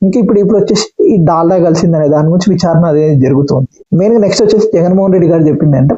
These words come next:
పరకామణి కేసు గురించి మాట్లాడడం అనేది. పరకామణి కేసులో వచ్చేసి first of all నేను ఎందుకు మాట్లాడతలేనంటే, ఇటు ఇప్పుడు వచ్చేసి మొత్తం ఎంక్వైరీ జరుగుతుంది. నేను అంతవరకు డీటెయిల్గా వెళ్ళా తెలుసుకోలేదు, అందుకే నేను పైన పైన మాట్లాడతాను. బేసికల్గా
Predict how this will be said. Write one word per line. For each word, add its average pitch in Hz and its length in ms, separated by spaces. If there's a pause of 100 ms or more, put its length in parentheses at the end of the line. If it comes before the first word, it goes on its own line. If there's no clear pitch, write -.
పరకామణి 220 440
కేసు 175 240
గురించి 165 240
మాట్లాడడం 135 400
అనేది. 110 280
పరకామణి 240 460
కేసులో 220 380
వచ్చేసి 196 240
first 196 320
of 185 60
all 214 120
నేను 196 100
ఎందుకు 175 200
మాట్లాడతలేనంటే, 165 1040 (680)
ఇటు 226 120
ఇప్పుడు 202 280
వచ్చేసి 208 260
మొత్తం 208 220
ఎంక్వైరీ 190 360
జరుగుతుంది. 131 680 (400)
నేను 170 120
అంతవరకు 185 340
డీటెయిల్గా 196 460
వెళ్ళా 143 200
తెలుసుకోలేదు, 147 680
అందుకే 196 320
నేను 190 240
పైన 160 160
పైన 175 260
మాట్లాడతాను. 143 520
బేసికల్గా 143 580